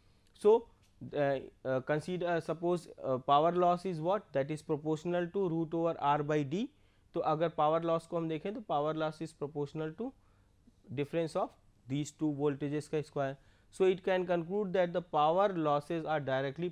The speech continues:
proportional to the square root of the radius of the conductor। So in addition, the, we can say that the losses will be reduced due to the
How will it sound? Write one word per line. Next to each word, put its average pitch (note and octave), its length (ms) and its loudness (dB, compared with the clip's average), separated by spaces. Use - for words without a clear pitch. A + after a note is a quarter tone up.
proportional D3 580 -6
to C#3+ 80 -6
the D#3+ 120 -4
square D#3+ 440 0
root D3+ 300 -4
of C3 100 -8
the A3+ 160 -2
radius C#3+ 540 0
of D#3+ 160 0
the E3 100 0
conductor। D3+ 580 -2
So F3+ 160 2
in G3 220 2
addition, E3+ 580 0
the, B2+ 480 2
we C3+ 80 -4
can D#3 200 0
say F3+ 220 4
that D#3 340 0
the C3 80 0
losses C#3+ 560 2
will E3+ 140 -2
be D#3 180 2
reduced C#3+ 460 0
due C3+ 140 -2
to C3+ 140 -4
the D3 120 -2